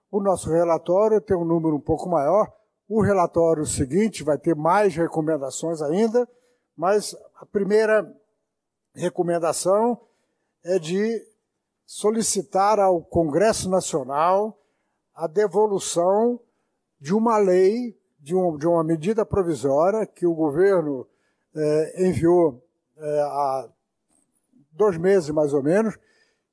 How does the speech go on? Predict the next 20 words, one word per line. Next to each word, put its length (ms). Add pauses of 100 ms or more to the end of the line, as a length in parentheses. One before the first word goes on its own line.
que 220 (160)
contingencia 1400 (360)
o 200
F 260
N 120
D 100
C 220
T, 160 (360)
esse 240
fundo 380
que 80
eu 60
falei, 540 (380)
até 320
dois 220
mil 160
e 80
vinte 180
e 40
seis. 520